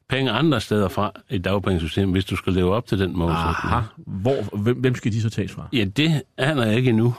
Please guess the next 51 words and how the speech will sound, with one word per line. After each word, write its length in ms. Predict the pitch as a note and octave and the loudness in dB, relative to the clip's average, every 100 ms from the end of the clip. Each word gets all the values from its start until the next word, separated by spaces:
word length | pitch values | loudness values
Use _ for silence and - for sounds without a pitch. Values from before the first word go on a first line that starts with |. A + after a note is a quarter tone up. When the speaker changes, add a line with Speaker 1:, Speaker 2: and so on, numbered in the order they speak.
| - G3 | -6 0
Speaker 1:
men 460 | B2 G#2+ G#2 G#2+ - | 2 4 4 2 -4
selvfølgelig 420 | - - F3+ D3+ | -4 0 0 2
kan 120 | A#2+ | 0
det 80 | G2 | 0
lade 100 | G2 | 0
sig 120 | F#2+ | -2
gøre 360 | F2 C#3+ B2 A2 | -2 0 0 0
rent 200 | B2 - | -2 -2
teknisk 420 | - D#3+ F3+ - - | -4 -2 -2 -4 -6
og 140 | G#2 | 0
matematisk, 680 | F#2+ F2+ F#2+ C#3 - F2+ - | 2 2 2 0 -4 -8 -2
men 120 | G2+ | 0
det 100 | F#2+ | 2
er 40 | A#2+ | 0
ikke 140 | E3+ | 2
sikkert, 380 | - D#3+ C#3+ - - - | 0 0 0 -4 -10 -6
Speaker 2:
Er 100 | A#2 | -2
vi 140 | C3 D#3 | 2 4
ude 120 | E3 | 4
i 20 | |
Speaker 1:
at 40 | G#3 | 4
Speaker 2:
sådan 100 | G#3+ | 4
Speaker 1:
det 60 | G3 | 4
Speaker 2:
noget 120 | D#3+ | 4
Speaker 1:
kan 60 | |
lade 100 | D#3 | 4
sig 80 | C3 | 2
Speaker 2:
obligatorisk, 760 | B2+ A#2 - A#3+ C#4+ A3 - E3 | 0 0 0 -2 -2 -6 -4 0
øh, 560 | D3+ A#2+ A2+ G#2+ A2 | 2 4 4 2 2
er 40 | G#2+ | 0
det, 80 | A#2+ | 0
er 40 | |
det 100 | B2+ | 0
sådan 80 | G#3 | 2
noget, 140 | G#3 | 2
som, 320 | D#3+ D#3 C3+ B2 - | 2 2 2 0 -2
for 60 | |
eksempel, 280 | C#3 G#3+ F#3+ | 0 2 2
øh, 300 | C3 A#2 A2 | 2 4 2
Pernille 280 | G2+ B2+ A2+ | 2 2 2
Rosenkrantz-Theil, 720 | A2+ A2+ G#2+ G2+ - C#3 D3 | 0 0 0 -2 -2 -2 -2
som 160 | A#2+ B2 | -2 2
jo 140 | A2 | 2
har, 180 | G2 G2+ | 2 0
vi 100 | G#2 | 2
har 100 | G2+ | 2
lige 220 | G2+ B2 | 2 2
nævnt 220 | A2 A2 - | 0 -2 -2
før, 180 | A2+ | -2
som 200 | G2 G#2+ G2+ | 0 0 2
jo 200 | G2+ | 2